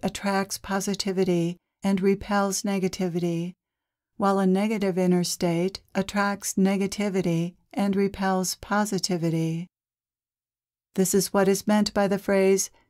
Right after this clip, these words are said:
"You create your reality." However, something else is in play in life besides what you are creating.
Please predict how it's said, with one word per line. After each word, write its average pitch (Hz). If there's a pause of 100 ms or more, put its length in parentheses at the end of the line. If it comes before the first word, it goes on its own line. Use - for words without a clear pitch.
(180)
"You 190
create 185
your 180
reality." 175 (1700)
However, 208 (260)
something 220
else 185
is 185
in 185
play 208
in 175
life 170
besides 190
what 190
you 190
are 175
creating. 180